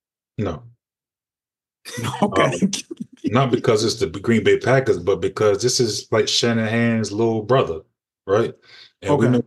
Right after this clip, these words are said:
Speaker 1: Shanahan get when he faces his, uh, the guys under the same tree as him. Um, this is one of 'em.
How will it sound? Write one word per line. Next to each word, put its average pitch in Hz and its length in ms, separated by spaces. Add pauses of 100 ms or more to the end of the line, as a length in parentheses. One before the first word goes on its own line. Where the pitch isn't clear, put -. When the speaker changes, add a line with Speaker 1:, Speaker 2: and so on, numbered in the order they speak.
(160)
Speaker 1:
Shanahan 104 640
get 104 260
when 95 160
he 107 260 (100)
faces 98 420
his, 101 420 (460)
uh, 82 220
the 92 120
guys 104 440
under 98 140
the 90 120
same 98 340
tree 110 280
as 85 120
him. 87 280 (500)
Um, 90 260
this 107 160
is 98 120
one 113 180
of 78 160
'em. - 60